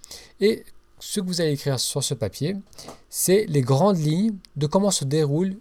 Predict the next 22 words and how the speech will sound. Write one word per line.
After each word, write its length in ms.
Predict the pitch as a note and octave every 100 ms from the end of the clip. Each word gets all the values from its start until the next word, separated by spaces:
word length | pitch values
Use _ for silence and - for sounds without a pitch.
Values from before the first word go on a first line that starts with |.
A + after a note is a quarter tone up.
| -
une 200 | F#3+ E3+
de 100 | D3
vos 140 | C#3
journées 260 | C3 D3 D3+
habituelles. 460 | B2 - A2 - - _ _ _ _ _ - _ _ _ _ - - - - - - - _ _
Donc 140 | G#2 E2
pas 160 | A#2+
besoin 480 | A#2 A2+ A#2 A#2 -
d'en 160 | D3 G#2
faire 220 | - A2+
des 100 | G2
paragraphes, 720 | - G#2 G#2 G#2+ F3+ G#3 - - - _
juste 280 | B2+ F3 -
noter 640 | D#3 B2 - A2+ C#3+ F#3+ G#3 - - _ _ _ -
les 140 | C#3
parties, 340 | A#2+ D3+ - D3
les 80 |
différentes 280 | D#3 F#3 F3
parties 220 | C#3+ C3+
de 60 | D3
votre 240 | A#2+ -
journée. 280 | G2 F#2+ -